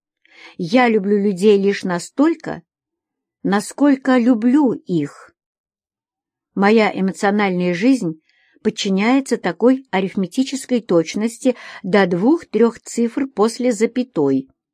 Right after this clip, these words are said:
что я с удовольствием отклонилась бы, чтобы найти приятное в своём сыне. Другими словами, Франклин — я оставляю ровно семнадцать долларов. Надеюсь, я убедила тебя в том,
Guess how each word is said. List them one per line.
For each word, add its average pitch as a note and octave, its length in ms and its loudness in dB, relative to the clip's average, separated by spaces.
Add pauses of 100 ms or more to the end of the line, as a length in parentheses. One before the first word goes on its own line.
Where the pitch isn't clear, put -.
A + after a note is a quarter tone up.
(220)
что - 220 -2
я G3 160 4
с F3 100 -8
удовольствием A3+ 760 0 (280)
отклонилась A3+ 840 2
бы, D#3 280 -6 (560)
чтобы F#3+ 320 -2
найти F#3+ 340 -4
приятное G#3+ 640 0
в G3 60 -14
своём F#3+ 420 -2
сыне. C#3+ 580 -2 (760)
Другими A#3+ 440 4
словами, E3+ 480 -2
Франклин — F#3+ 720 0 (600)
я A3+ 260 2
оставляю F3+ 640 0
ровно C4+ 560 4
семнадцать F3+ 800 -4
долларов. C#3+ 580 -4 (1080)
Надеюсь, C4 520 4
я A3+ 200 4
убедила A#3 460 2
тебя F3 280 -4
в - 80 -14
том, F3+ 280 -2